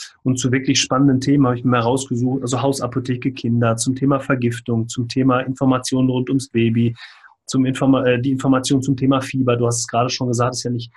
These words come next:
immer durch eine Krankheit ausgelöst, kann der Körper sich auch selbst mit heilen. Ähm, du, du gibst ja also wirklich ganz, ganz praktische Tipps. Du hast darüber hinaus ein, ein, ein, ein Buch, glaub ich, Ge-, Geburtsvorbereitung oder ein Kurs, Geburtsvorbereitung, den man bei dir, äh, wo man sich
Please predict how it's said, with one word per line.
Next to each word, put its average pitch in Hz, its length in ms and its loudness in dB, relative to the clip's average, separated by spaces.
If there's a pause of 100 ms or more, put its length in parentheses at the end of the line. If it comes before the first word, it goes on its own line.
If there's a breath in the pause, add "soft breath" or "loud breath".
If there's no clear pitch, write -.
(240 loud breath)
immer 131 140 -2
durch 127 160 -2
eine 135 80 0
Krankheit 135 400 -2
ausgelöst, 120 560 0
kann 131 100 -2
der 127 120 0
Körper 127 280 -2
sich 127 220 -6
auch 139 100 0
selbst 120 320 -2
mit 120 180 -6
heilen. 117 360 -2 (420 loud breath)
Ähm, 127 380 0
du, 135 280 2
du 131 140 2
gibst 160 220 -2
ja 170 80 2
also 143 180 0
wirklich 175 300 -2
ganz, 160 240 -2
ganz 147 220 -2
praktische - 500 -8
Tipps. - 300 -6
Du 123 120 -4
hast 135 140 -6
darüber 135 280 2
hinaus 131 400 0
ein, 120 460 -2 (320 loud breath)
ein, 117 400 2
ein, 117 240 -4
ein 117 180 2
Buch, 156 400 -4
glaub 131 160 0
ich, 127 180 -4
Ge-, 135 200 -4
Geburtsvorbereitung 143 960 0
oder 123 100 0
ein 117 120 -2
Kurs, 196 420 0
Geburtsvorbereitung, 147 880 -2
den 135 100 2
man 127 140 2
bei 123 120 0
dir, 135 260 2
äh, 143 360 -4
wo 131 60 -2
man 131 160 0
sich 120 220 -6